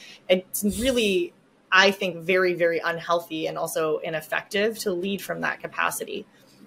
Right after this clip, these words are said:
I have the science background because I'm genuinely interested in it. I'm a huge science nut, and I want to understand the way that this universe and this reality works.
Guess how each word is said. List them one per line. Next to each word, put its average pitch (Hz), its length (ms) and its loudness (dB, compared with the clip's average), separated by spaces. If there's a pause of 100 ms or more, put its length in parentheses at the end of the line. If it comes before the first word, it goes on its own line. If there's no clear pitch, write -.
(120)
I 202 160 8
have 233 220 2
the 208 60 -2
science 180 640 -2 (140)
background 190 480 0
because 175 200 -4
I'm 180 140 0
genuinely 185 480 0
interested 185 480 -4
in 180 100 2
it. 170 200 2
I'm 165 120 -4
a 160 40 -4
huge 214 340 -4
science 165 400 -2
nut, 160 220 2
and 170 100 -6
I 190 160 4
want 185 280 0
to - 140 -8
understand 165 560 -2
the 151 60 -4
way 156 160 0
that 156 160 -8
this 165 200 -8
universe 160 380 -6
and - 80 -8
this 127 200 -8
reality 160 400 -2
works. 208 460 2